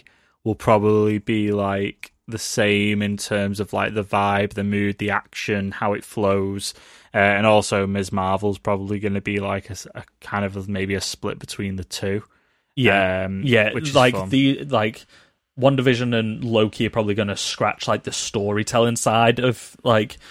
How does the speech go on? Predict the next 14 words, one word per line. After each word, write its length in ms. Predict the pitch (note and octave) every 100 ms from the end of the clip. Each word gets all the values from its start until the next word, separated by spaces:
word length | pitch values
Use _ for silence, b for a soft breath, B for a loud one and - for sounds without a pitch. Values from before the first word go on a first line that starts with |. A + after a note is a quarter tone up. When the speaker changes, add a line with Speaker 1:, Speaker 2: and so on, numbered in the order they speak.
| B
Speaker 2:
what 200 | A#2+ A#2
you 80 | A#2
want 240 | A#2+ A#2 -
from 180 | A#2+
it, 140 | A2+ A2+
whereas 500 | G#2+ G2+ G#2 G2 -
Falcon 360 | - G2 G2+
and 80 | G2
the 40 | G2
Winter 140 | F#2+
Soldier 300 | - F#2+ G2
is 80 | F#2+
gonna 180 | G2 F#2+
be 280 | G2 G2